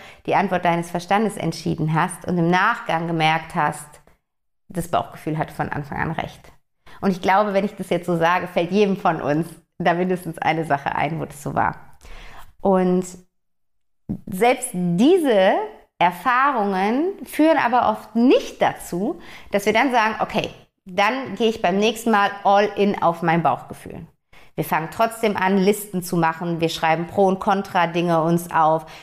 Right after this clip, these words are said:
Wir versuchen, das Ganze aus unserem Verstand, aus verschiedensten Perspektiven uns anzugucken.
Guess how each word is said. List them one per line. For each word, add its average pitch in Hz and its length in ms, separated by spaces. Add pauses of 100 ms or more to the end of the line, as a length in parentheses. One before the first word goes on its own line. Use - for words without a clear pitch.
(100)
Wir 170 120
versuchen, 214 580
das 180 180
Ganze 190 420
aus - 180
unserem 170 300
Verstand, 214 540
aus 165 140
verschiedensten 214 600
Perspektiven 208 800
uns 165 340
anzugucken. 220 680